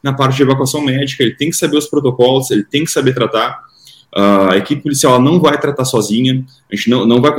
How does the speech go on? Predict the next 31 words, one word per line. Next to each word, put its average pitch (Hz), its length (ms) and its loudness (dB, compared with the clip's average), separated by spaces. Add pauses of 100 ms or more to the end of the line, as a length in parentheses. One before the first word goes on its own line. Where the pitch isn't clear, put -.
não 131 120 6
vai 139 120 4
ter, 143 220 4
eh, 110 160 2
não 110 380 0
vai 117 100 0
conseguir 135 260 -8
fazer 139 160 2
um 135 140 4
voo 131 180 4
solo, 127 540 0 (360)
tem 156 160 4
que 160 80 -6
ter 156 80 2
o 131 60 4
apoio, 135 420 2
tem 139 140 0
que 139 80 -8
contar 143 220 -2
com 135 100 -2
o - 20 -6
apoio, 131 220 4
seja 131 200 2
da 135 60 4
aerona-, 123 380 4 (180)
de 110 80 -4
uma 117 100 2
aeronave, 123 640 2 (320)
contar 123 220 -2
o 123 60 4
apoio, 131 600 4